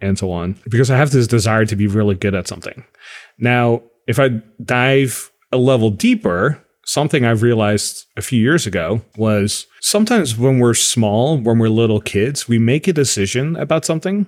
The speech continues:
and that decision will stay with us for the rest of our lives, and we'll continue to accept it as truth, even though it might not serve us today anymore. So to give you an example, when I was a little kid, I was six years old. I went to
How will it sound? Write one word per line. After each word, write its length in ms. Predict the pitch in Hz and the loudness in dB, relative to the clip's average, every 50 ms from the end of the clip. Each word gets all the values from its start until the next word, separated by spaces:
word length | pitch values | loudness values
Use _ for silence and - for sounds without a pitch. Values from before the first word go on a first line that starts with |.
| - _ - - _ - - - _ _ _ _ _ | -6 _ -20 -20 _ -20 -20 -20 _ _ _ _ _
and 140 | - 120 123 | -4 -2 0
that 180 | 135 147 151 - | 0 -2 -2 -2
decision 800 | 131 120 - - 139 135 127 117 117 113 110 107 104 98 104 98 - _ _ _ _ _ _ _ _ _ _ - | -2 -2 0 2 2 2 2 2 2 2 2 2 0 0 -2 -4 -6 _ _ _ _ _ _ _ _ _ _ -6
will 100 | 113 117 | -4 -4
stay 220 | - - 151 135 131 | -2 0 0 2 2
with 200 | 120 120 113 117 | 2 2 2 0
us 100 | 110 - | -2 0
for 140 | - 120 | 0 0
the 100 | 107 107 | 0 0
rest 220 | 104 101 107 - - | 0 0 -2 -2 -2
of 160 | 117 107 101 | -2 -2 0
our 120 | 104 101 | -2 -2
lives, 300 | 95 92 95 107 120 - | -2 -2 -2 -2 -2 0
and 140 | - 117 113 | 0 0 2
we'll 120 | 117 117 107 | 2 2 0
continue 720 | - 123 117 113 - - 143 143 147 143 135 123 120 117 | 2 0 0 0 0 -2 0 2 2 4 4 4 2 2
to 340 | 110 - - 113 107 104 98 | 0 -2 -2 0 0 0 -2
accept 400 | 101 - - - 117 110 - - | -4 -4 -2 -2 -2 -2 -2 -4
it 120 | 107 - - _ _ - | -6 -6 -6 _ _ -6
as 200 | 104 98 - - | -4 -4 -4 -4
truth, 420 | - - - 120 151 175 - - - - - - - _ _ _ _ | -4 -2 -2 0 0 -2 -4 -8 -16 -20 -20 -20 -20 _ _ _ _
even 200 | - 147 143 143 | -2 0 2 2
though 120 | 139 131 | 2 2
it 100 | 120 113 | 2 2
might 160 | 117 120 120 113 | 2 2 2 2
not 140 | 110 104 | 2 0
serve 260 | - - 107 104 104 98 | 0 -2 0 0 0 0
us 240 | 90 87 - - | -2 -4 -4 -6
today 220 | - 95 90 90 85 | -6 -6 -6 -6 -6
anymore. 400 | 85 82 82 80 - - - - _ | -6 -8 -8 -10 -12 -16 -20 -18 _
So 200 | - - 110 101 | -6 -4 -2 -2
to 60 | 104 | 0
give 160 | 107 120 113 | 0 0 0
you 60 | 113 | 0
an 80 | 110 101 | 0 0
example, 600 | 98 104 120 113 113 110 - 85 85 98 101 - - - - - - | 0 0 0 0 0 0 -2 -4 -4 -4 -6 -8 -18 -20 -20 -6 -2
when 140 | 117 120 | 0 2
I 60 | 123 127 | 2 4
was 140 | 135 123 | 2 2
a 60 | 110 117 | 2 2
little 180 | 120 113 110 | 2 2 0
kid, 400 | - - 127 120 107 104 95 - _ _ _ - - | 0 0 0 2 2 0 -2 -4 _ _ _ -10 -4
I 60 | - | -2
was 120 | 113 98 - | -2 0 0
six 180 | - 117 - | -2 -2 0
years 140 | 131 110 101 | -2 0 0
old. 200 | 113 110 107 - | 0 0 0 0
I 60 | 95 | 0
went 200 | 101 104 117 113 - | 0 0 0 2 2
to 240 | 123 113 110 117 | 2 2 2 2